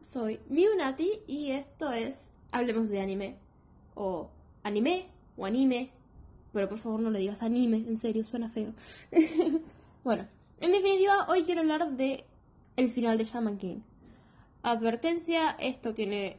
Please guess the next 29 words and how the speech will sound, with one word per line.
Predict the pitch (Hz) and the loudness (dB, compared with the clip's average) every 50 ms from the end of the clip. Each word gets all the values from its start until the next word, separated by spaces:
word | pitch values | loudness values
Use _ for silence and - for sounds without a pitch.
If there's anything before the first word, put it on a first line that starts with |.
| - 202 | -10 -10
spoilers, | 220 - - 392 415 440 392 415 415 415 453 440 - | -10 -2 4 4 6 6 8 6 6 4 4 -2 -2
así | 339 311 - 320 311 311 | -4 0 4 2 2 2
que | 330 294 302 302 - - | 2 -2 -2 -4 -4 -6
si | - - - 302 277 | -6 -4 -2 -2 0
no | 277 294 311 349 392 | 0 2 2 4 4
leíste | 415 403 392 392 392 381 392 - - 381 | 4 4 4 4 4 2 2 0 -2 0
el | 381 381 370 359 349 | 2 2 2 2 2
manga | 359 381 381 392 392 392 403 392 | 2 2 2 2 2 2 2 2
de | 392 359 330 | 2 2 -2
Shaman | - - 359 339 339 349 349 349 339 | -4 -4 -2 0 0 0 0 0 0
King, | 339 359 359 349 359 359 359 - - - - - - - - - - - - - _ - - - - - - - - - - - - - - 262 | 0 0 0 2 0 0 -4 -6 -12 -20 -20 -20 -20 -20 -20 -20 -20 -20 -20 -20 _ -20 -20 -20 -20 -20 -20 -20 -20 -20 -20 -20 -20 -14 -8 -6
mm, | 254 247 240 240 240 233 226 226 226 220 - | -6 -4 -4 -4 -4 -4 -4 -4 -6 -6 -4
y | 226 226 220 | -4 -4 -4
piensas | - - 302 - - 403 381 - 320 294 - - | 0 4 4 4 6 4 2 0 -2 -6 -4 -4
leerlo, | 220 233 269 277 226 214 208 196 247 359 - - - - | -2 0 0 0 -2 -2 -2 -2 -4 -4 -6 -14 -20 -14
obviamente, | - 196 196 196 185 175 175 175 185 208 - - - - _ - - - - - - _ - _ _ _ - _ - - - 370 | -10 -6 -6 -6 -6 -6 -6 -8 -8 -10 -12 -14 -16 -20 _ -20 -20 -20 -20 -20 -20 _ -20 _ _ _ -20 _ -20 -14 -10 -6
eh, | 302 277 269 262 247 247 240 233 226 226 226 220 - - - - - - _ _ - | 0 2 4 4 4 2 2 2 2 0 0 -2 -6 -10 -18 -20 -20 -20 _ _ -6
va | 247 247 277 277 | 0 2 2 2
a | 277 | 2
ser | 294 294 | 0 0
un | 349 339 | -2 -2
spoiler. | 311 - 320 254 220 196 180 - - - | 0 0 0 2 2 2 0 -4 -4 0
Si | - 311 | 0 2
solo | 311 - 403 440 466 466 453 | 4 6 4 6 6 6 4
viste | 453 453 - 427 | 2 2 0 0
el | 392 330 | 2 2
anime, | 285 233 208 214 220 226 339 523 539 - - - - - - - - - - - - - - _ - - - - - - - - _ _ _ _ _ _ - - _ _ - | 2 2 2 2 2 2 2 0 -4 -8 -16 -20 -20 -20 -20 -20 -20 -20 -20 -20 -20 -20 -20 _ -20 -20 -20 -20 -20 -20 -20 -20 _ _ _ _ _ _ -20 -20 _ _ -4
mm, | 262 277 262 240 233 | 0 0 0 0 0
bueno, | 233 233 226 220 214 202 196 | -2 -2 -2 0 -2 -4 -6